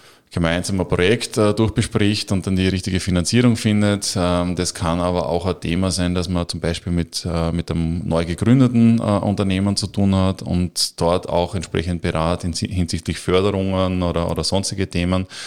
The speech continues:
Das heißt, ähm, das ist eigentlich das schönste Erfolgserlebnis, wenn man weiß, der Kunde ist nachher zufrieden, äh, und idealerweise hat man dann selber auch noch irgendwas dazugelernt.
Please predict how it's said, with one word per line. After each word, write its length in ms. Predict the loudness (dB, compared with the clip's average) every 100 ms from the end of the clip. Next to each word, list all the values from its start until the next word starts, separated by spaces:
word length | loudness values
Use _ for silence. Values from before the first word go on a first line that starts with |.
| -14 -18 -20 -20 _
Das 200 | -4 -2
heißt, 320 | 0 0 -2 -2
ähm, 500 | 0 2 2 0 0
das 220 | 0 0
ist 100 | 0
eigentlich 240 | 0 0
das 100 | -2
schönste 360 | 0 0 0 -2
Erfolgserlebnis, 640 | -2 -2 -2 -2 0 0
wenn 100 | 0
man 100 | 0
weiß, 240 | 2 0 0
der 120 | -4
Kunde 280 | -2 0 0
ist 80 | 0
nachher 220 | 0 -2
zufrieden, 580 | -4 0 2 2 0 -10 _ _ _ _ _ -4
äh, 80 | 0
und 760 | 2 2 0 0 2 2 2
idealerweise 520 | 0 2 2 0 0
hat 80 | -2
man 100 | -2
dann 120 | -2
selber 340 | -2 0 2 0
auch 120 | 0
noch 120 | -2
irgendwas 260 | 0 0 -2
dazugelernt. 680 | -2 -2 0 2 2 -2